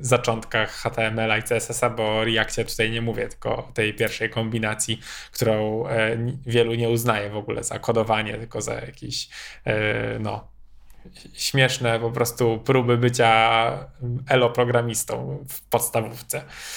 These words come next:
Więc, e, no, jakby tam wszyscy mówią, że to jest takie prymitywne, tak? Więc jakby rozumiem, że skoro jest taki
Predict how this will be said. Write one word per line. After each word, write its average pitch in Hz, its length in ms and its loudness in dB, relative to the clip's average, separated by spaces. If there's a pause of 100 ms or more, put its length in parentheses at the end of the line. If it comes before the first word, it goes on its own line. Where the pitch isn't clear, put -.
(340)
Więc, 120 520 2
e, 123 640 4 (1040)
no, 117 420 6 (200)
jakby 135 500 4 (360)
tam 165 200 10 (240)
wszyscy 180 340 4
mówią, 160 240 4
że 139 60 0
to 147 100 2
jest 147 140 4
takie 151 240 6
prymitywne, 160 760 4
tak? 156 240 4
Więc 151 180 0
jakby 139 220 4
rozumiem, 139 360 2
że 135 60 2
skoro 135 240 4
jest 127 140 0
taki 127 300 -2